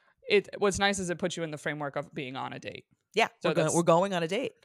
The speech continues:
Speaker 1: So that's the good part about, like, food answers as much as, yes, they are kind of boring, but it get, can get you in that, "Where are we going?" saying some we stuff. Um,
Speaker 2: We
Speaker 1: I was
Speaker 2: love a
Speaker 1: gonna
Speaker 2: we.
Speaker 1: say, the pi-, the pizza thing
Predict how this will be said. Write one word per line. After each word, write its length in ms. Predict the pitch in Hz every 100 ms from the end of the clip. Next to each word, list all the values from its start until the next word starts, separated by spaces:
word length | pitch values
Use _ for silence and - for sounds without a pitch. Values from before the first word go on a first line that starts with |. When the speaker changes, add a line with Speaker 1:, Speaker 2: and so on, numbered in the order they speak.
| _
Speaker 1:
So 140 | - 240
that's 220 | 349 -
the 80 | 220
good 200 | 180 165
part 180 | 165 156
about, 200 | 147 147
like, 160 | 143 -
food 260 | 175 156
answers 500 | 139 143 143 143 131
as 140 | 147 156
much 240 | 139 -
as, 240 | 139 - - _ -
yes, 400 | 180 - - -
they 260 | 160 156 151
are 160 | 160
kind 220 | 165 175 170
of 80 | 151
boring, 480 | 135 135 131 135 - _ _ _ _ _ _ _ _
but 340 | 165 143 143 _
it 160 | 170 165
get, 260 | 170 170
can 160 | - 190
get 160 | 196 214
you 140 | 202
in 140 | 190
that, 260 | 185 185 185 -
"Where 260 | 165 175
are 120 | 170 170
we 180 | 185
going?" 580 | 170 175 175 175 170 175 - _ _ _ -
saying 320 | - 175 165
some 240 | - 156 165
we 200 | 170 165
stuff. 540 | - 170 165 - - _ _ _ _ _ _ -
Um, 480 | 160 156 147 143 143
Speaker 2:
We 100 | 151
Speaker 1:
I 100 | 156
was 100 | -
Speaker 2:
love 20 |
a 20 | 151
Speaker 1:
gonna 100 | 156
Speaker 2:
we. 100 | 123
Speaker 1:
say, 200 | 131 147 _ _ _ -
the 100 | 147
pi-, 260 | 180 185 170
the 100 | 170
pizza 300 | 233 233 226
thing 380 | 208 202 196